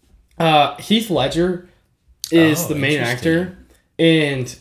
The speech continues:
Speaker 1: I don't think
Speaker 2: R I P.
Speaker 1: people understand, like, he's not just the Joker. Like, he's in The Patriot. He's also in Brokeback Mountain.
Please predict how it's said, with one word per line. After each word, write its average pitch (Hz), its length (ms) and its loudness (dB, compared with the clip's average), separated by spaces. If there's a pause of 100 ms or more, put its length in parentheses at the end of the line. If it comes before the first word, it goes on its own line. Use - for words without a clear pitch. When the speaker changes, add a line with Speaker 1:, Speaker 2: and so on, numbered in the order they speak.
Speaker 1:
I 101 180 0
don't 214 140 2
think 262 220 -2
Speaker 2:
R - 60 -10
I - 20 -8
P. 214 80 0
Speaker 1:
people 208 180 0
understand, 156 720 -2
like, 123 280 -4
he's 165 260 -6
not 147 280 -4
just 165 200 -8
the 135 80 -8
Joker. 131 580 -4 (420)
Like, 151 240 2
he's 170 300 -2
in 185 80 0
The 160 60 -2
Patriot. 165 880 0
He's 143 180 -10
also 170 280 0
in 131 100 -8
Brokeback 127 560 -4
Mountain. 120 640 -8